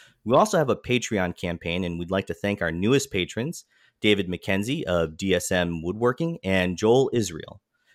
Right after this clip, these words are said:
If you'd like to show your support, we are simply asking for a small donation to cover the cost of bringing you this podcast. Please go to patreon dot com forward slash woodshoplife if you'd like to show your support.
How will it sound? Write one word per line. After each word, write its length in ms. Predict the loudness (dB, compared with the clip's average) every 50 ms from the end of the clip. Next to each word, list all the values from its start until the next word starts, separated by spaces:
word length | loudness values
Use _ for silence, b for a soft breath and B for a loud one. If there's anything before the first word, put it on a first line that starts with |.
| _
If 120 | -8 -4 -4
you'd 100 | 0 2
like 160 | 2 2 2
to 80 | 0 -2
show 180 | 2 2 2
your 160 | 4 4 2
support, 580 | 0 0 -4 -10 _ -2 2 2 2 2 0 -4 _ _
we 100 | -8 -6
are 60 | -6 -6
simply 340 | -4 -4 -4 0 2 2 4
asking 280 | 4 2 0 -2 -6
for 160 | -4 -4 -6 -6
a 60 | -6
small 280 | -6 -2 2 2 2
donation 520 | 2 2 0 0 0 0 -2 -2 -2 -4 -4
to 40 | -4
cover 240 | -6 -6 -4 -4
the 80 | -4 -6
cost 380 | -6 -4 -2 0 0 0 -2 -6
of 100 | -12 -6
bringing 240 | -4 -2 0 0 0
you 120 | -2 -2 -2
this 200 | -2 -4 -4 -4
podcast. 580 | -4 -4 -4 -4 -6 _ -16 -16 -16 -18 -20 -20 _ _ _ _ _ _ _ _
Please 220 | 0 0 2 2
go 160 | 2 2 2
to 300 | 2 0 -4 -4 -4 -4
patreon 480 | -2 0 0 0 0 -2 -2 -2 -2 0
dot 220 | -2 -2 -2 -2
com 280 | 0 2 2 2 2 2
forward 300 | 0 2 2 2 0 -2
slash 320 | -2 0 0 0 0 -2 -4 _
woodshoplife 600 | -4 -4 0 0 0 0 0 0 0 0 0 -2 -4
if 80 | -10
you'd 120 | -14 -10 -6
like 220 | -2 -2 -2 -2
to 60 | -4
show 180 | -6 -2 -2 -2
your 180 | -2 -2 -4
support. 480 | -6 -8 -10 -14 -12 _ -12 -12 -12 -14